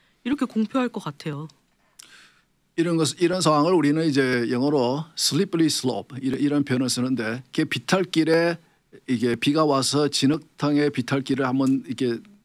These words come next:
Speaker 2: 넘어지게 되면은 그 비탈길에서 이렇게 다시 올라갈 수 있기가, 이게 힘들겠죠.
Speaker 1: 네.
Speaker 2: 예, 그와 같이 계속해서 더 악-, 나쁜 상황이 이제 진행이 되는,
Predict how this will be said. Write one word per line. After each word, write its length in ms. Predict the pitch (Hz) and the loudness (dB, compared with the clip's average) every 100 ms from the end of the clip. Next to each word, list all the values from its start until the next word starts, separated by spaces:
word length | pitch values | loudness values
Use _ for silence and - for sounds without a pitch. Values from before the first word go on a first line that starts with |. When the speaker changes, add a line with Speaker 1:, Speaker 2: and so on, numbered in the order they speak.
| _ _ _ _ _ | _ _ _ _ _
Speaker 2:
넘어지게 460 | 131 147 156 135 127 | -4 0 2 2 0
되면은 500 | 117 127 131 113 147 - _ _ _ _ _ _ | 0 -2 0 -2 -4 -10 _ _ _ _ _ _
그 300 | - 151 160 | 0 2 4
비탈길에서 640 | 156 139 151 147 143 139 - | 2 0 0 0 0 -2 -4
이렇게 160 | 139 | -2
다시 560 | 139 117 - 165 175 175 - | -2 -2 0 2 4 2 2
올라갈 340 | 175 185 170 | 0 2 2
수 200 | 156 - | 0 0
있기가, 420 | 143 143 143 131 120 - | 0 0 0 -2 -8 -10
이게 140 | 120 123 | -6 -2
힘들겠죠. 640 | 196 180 151 - 113 135 | 0 0 0 -4 -10 -8
Speaker 1:
네. 240 | 175 170 127 | -8 -8 -6
Speaker 2:
예, 40 | |
그와 240 | 120 131 | -2 -2
같이 180 | 131 151 | -2 -2
계속해서 640 | - 113 131 180 160 160 | -4 -2 2 2 2 0
더 220 | 170 131 156 | 0 0 0
악-, 220 | - - _ _ - - | -2 -10 _ _ -18 -6
나쁜 600 | - 120 - 185 143 - | -2 -2 0 0 0 -2
상황이 460 | - 131 131 127 | -2 2 2 0
이제 200 | 117 117 | 0 -2
진행이 320 | 117 117 123 123 | -2 0 0 0
되는, 380 | 107 101 127 | -2 -4 -6